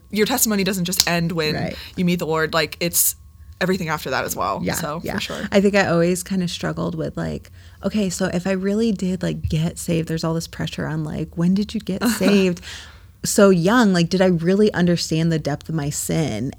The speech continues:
Speaker 2: And I'm like, maybe that's less important
Speaker 1: Mm-hmm.
Speaker 2: than understanding it now,
Speaker 1: Mm.
Speaker 2: that, like, okay,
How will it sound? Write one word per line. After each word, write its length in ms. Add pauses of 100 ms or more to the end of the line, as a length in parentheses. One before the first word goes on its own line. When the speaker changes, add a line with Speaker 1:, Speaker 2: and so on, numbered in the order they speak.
Speaker 2:
And 560
I'm 120
like, 180
maybe 340
that's 320
less 220
important 580
Speaker 1:
Mm-hmm. 340
Speaker 2:
than 280
understanding 1040 (160)
it 240
now, 560
Speaker 1:
Mm. 100
Speaker 2:
that, 160
like, 280 (120)
okay, 260